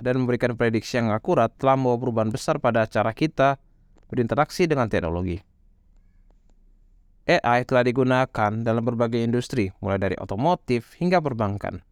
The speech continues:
dan telah terbukti mampu meningkatkan efisiensi dan menghemat biaya. A I dapat didefinisikan sebagai kemampuan mesin atau komputer untuk meniru kecerdasan manusia dalam melakukan tugas tertentu.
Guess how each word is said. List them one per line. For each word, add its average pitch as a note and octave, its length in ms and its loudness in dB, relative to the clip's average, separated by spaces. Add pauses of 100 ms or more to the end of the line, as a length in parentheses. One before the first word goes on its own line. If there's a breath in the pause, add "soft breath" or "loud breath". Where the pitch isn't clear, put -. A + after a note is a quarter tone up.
(180)
dan A2+ 160 0
telah A2 240 0
terbukti A#2+ 560 -2
mampu B2 240 -2
meningkatkan A#2 480 0
efisiensi B2+ 720 -2
dan C3+ 160 0
menghemat B2 320 0
biaya. F#2 400 0 (1500)
A F#3+ 160 4
I A2 240 2
dapat A#2 320 0
didefinisikan A2 800 0
sebagai G#2 320 0
kemampuan A2 480 0
mesin F#3 320 0
atau D3 240 -2
komputer A#2+ 640 -2
untuk C#3+ 320 -4
meniru C3+ 320 0
kecerdasan B2 400 -2
manusia G#2 640 -2 (400)
dalam F3 320 0
melakukan D3+ 320 -2
tugas C3+ 240 0
tertentu. G#2+ 560 -6